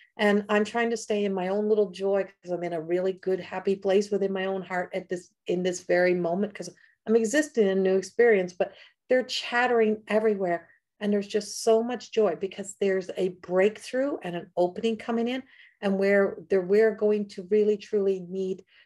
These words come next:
this guardian energy to push back out a lot of this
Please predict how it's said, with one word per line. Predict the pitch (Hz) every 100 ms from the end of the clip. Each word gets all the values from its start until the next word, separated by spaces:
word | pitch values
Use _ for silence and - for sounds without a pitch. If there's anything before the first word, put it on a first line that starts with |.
| -
this | 175 180
guardian | 170 165 170 185 185
energy | 214 220 196 180 175
to | - 180 180 -
push | 190 180 -
back | - 180 - -
out | 190 170 - _ _ _ _ -
a | 185
lot | 180 175 180 -
of | 175 -
this | 175 165 -